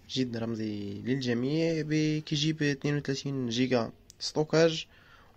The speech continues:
ودو جيجا رام. كما كتشوفوا ك-، خمسة آلاف ملي أمبير في الباتري. غادي نحلو، غادي نشوفوا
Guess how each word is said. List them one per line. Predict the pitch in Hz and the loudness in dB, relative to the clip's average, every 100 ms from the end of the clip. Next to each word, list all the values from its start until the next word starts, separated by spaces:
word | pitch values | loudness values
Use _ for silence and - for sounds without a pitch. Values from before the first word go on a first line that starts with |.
| - | 4
ودو | 127 120 143 | 4 4 2
جيجا | 143 131 127 | 2 4 4
رام. | 120 135 160 - - - - - - - - - - - - | 4 2 -2 -8 -20 -20 -20 -20 -20 -20 -20 -20 -20 -20 -14
كما | - 139 | -4 0
كتشوفوا | 143 - 139 135 160 175 175 - | 0 0 -2 0 0 0 -6 -8
ك-، | - - | -10 -6
خمسة | - 147 151 | -2 0 2
آلاف | 143 139 | 0 0
ملي | 135 - | -2 0
أمبير | 123 123 117 113 | -2 0 -2 -2
في | |
الباتري. | 117 131 135 160 175 - - - _ - - - - - | -2 0 2 0 -4 -6 -20 -20 _ -20 -20 -20 -8 2
غادي | 170 | 2
نحلو، | 180 180 180 180 | 4 0 2 2
غادي | 170 160 | 2 0
نشوفوا | 165 - 156 156 | 0 -4 -2 -4